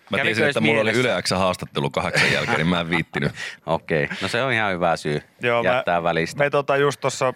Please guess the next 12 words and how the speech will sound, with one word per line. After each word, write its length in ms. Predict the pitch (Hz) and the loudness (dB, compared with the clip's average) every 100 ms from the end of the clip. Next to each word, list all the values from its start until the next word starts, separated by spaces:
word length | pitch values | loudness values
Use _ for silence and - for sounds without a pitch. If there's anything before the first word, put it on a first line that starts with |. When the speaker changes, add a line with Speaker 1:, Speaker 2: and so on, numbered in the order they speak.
| - _ | -6 _
Speaker 3:
puhuttiin 460 | - 123 123 - 113 | -6 -2 -2 -2 -2
kanssa 240 | 117 110 | 0 -2
samaa, 320 | - 110 107 104 | -2 -2 0 -2
että, 260 | - 113 - | -2 -4 -4
että 180 | 120 113 | -8 -2
joskus 380 | 165 - 151 135 | -2 -2 -6 0
vielä 220 | 160 156 | 0 0
se 140 | 143 147 - | -2 -4 -2
tuntui 260 | 160 147 | -2 2
hyvältä 400 | 147 139 131 120 | 2 2 0 2
idealta 500 | 127 123 117 110 117 - _ | 0 2 2 2 -2 -6 _
mennä 320 | 127 123 120 | -8 -4 -6